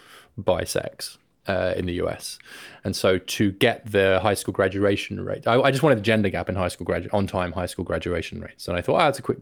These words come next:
you know, that'll be a quick project." I ended up having to do a whole Brookings research project where we went state by state to get state level data on it and then p-, put, combine it. Um, so that isn't collected for sure, but I would say actually much more commonly, the data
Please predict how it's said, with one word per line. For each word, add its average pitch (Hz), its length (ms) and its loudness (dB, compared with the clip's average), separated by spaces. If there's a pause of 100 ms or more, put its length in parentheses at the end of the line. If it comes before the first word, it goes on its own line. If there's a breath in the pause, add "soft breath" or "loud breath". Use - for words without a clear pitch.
you 110 100 0
know, 87 60 -4
that'll 151 240 4
be 127 80 4
a - 40 0
quick - 240 0
project." 92 240 0 (160)
I 135 160 4
ended 131 180 4
up 113 60 4
having 120 120 2
to 104 60 -6
do 110 80 2
a 101 40 4
whole 104 140 4
Brookings 98 360 -2
research 101 360 -2
project 90 400 -2 (340 loud breath)
where 104 120 6
we 101 60 6
went 101 160 4
state - 360 2
by 95 120 4
state - 480 -2
to - 80 -6
get 92 340 0
state 101 260 0
level 92 200 0
data 87 340 -2
on 90 100 -2
it 85 120 -4
and 95 100 0
then 90 220 -2 (100)
p-, - 60 -20 (260)
put, 113 180 0
combine 95 440 2
it. 87 240 -8
Um, 101 300 0 (420 loud breath)
so 147 180 6
that 190 180 6
isn't 90 260 4
collected - 560 -2
for - 140 2
sure, 98 540 2 (340 loud breath)
but 175 380 6
I 139 80 6
would 147 140 2
say 160 180 4
actually 156 340 2
much 135 280 2
more 123 80 0
commonly, 110 600 2
the 123 120 0
data 165 320 2